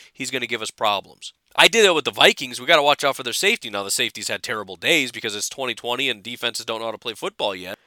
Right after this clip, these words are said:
But I could point at the safeties and say those guys are elite.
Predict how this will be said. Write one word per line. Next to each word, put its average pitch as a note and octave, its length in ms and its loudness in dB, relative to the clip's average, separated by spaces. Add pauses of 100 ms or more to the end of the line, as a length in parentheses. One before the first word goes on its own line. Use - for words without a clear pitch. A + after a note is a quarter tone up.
(260)
But F3+ 120 6
I B3 100 12
could - 180 -4
point B3 260 4
at A#3 120 2
the - 60 -4
safeties A#2 380 -2
and G#2+ 80 -14
say A#2+ 140 -4
those A2+ 160 -4
guys G#2+ 240 0
are F#2+ 100 -10
elite. F3 460 -4